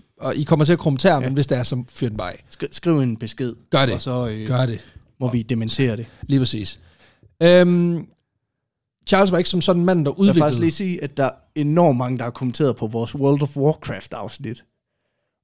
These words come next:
Speaker 2: og
Speaker 1: Mm.
Speaker 2: været efter os med detaljer der, og det, øh, gør faktisk lidt ondt på den indre nørd i mig, og den indre sådan WoW-spiller, at der er så mange, der har været efter os, men jeg må bare bekende kulør og sige, "Jamen, I har ret."
Speaker 1: I har ret.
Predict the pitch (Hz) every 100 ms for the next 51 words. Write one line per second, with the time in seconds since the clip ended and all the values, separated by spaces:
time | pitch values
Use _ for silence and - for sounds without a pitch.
0 | - 131 131 135 151 - 117 - 135 123
1 | 127 151 143 151 139 139 113 _ - _
2 | - 147 147 _ _ _ - 160 170 120
3 | 123 - 156 190 196 196 208 202 - -
4 | - 135 156 170 151 175 170 123 120 127
5 | 135 - 135 139 160 160 135 139 135 170
6 | 123 - 135 131 127 _ - - 131 131
7 | 143 147 147 131 135 147 156 135 - 139
8 | 147 147 147 143 170 170 165 147 160 175
9 | 135 139 143 131 131 131 147 139 170 -
10 | _ 143 127 120 -